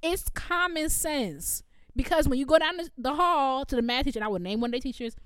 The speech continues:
you go down to Miss So-and-so class, you don't understand how to do the math,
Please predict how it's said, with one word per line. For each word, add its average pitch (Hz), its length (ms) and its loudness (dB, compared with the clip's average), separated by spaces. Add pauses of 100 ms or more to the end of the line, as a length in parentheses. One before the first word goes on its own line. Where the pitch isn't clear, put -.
(920)
you 240 100 -2
go 285 120 4
down 302 120 4
to 285 60 -2
Miss 294 160 8
So-and-so 320 480 6
class, 247 720 0 (500)
you 262 120 0
don't 339 160 4
understand 330 520 0
how 311 100 4
to 277 80 4
do 262 240 4
the 294 60 0
math, 269 640 0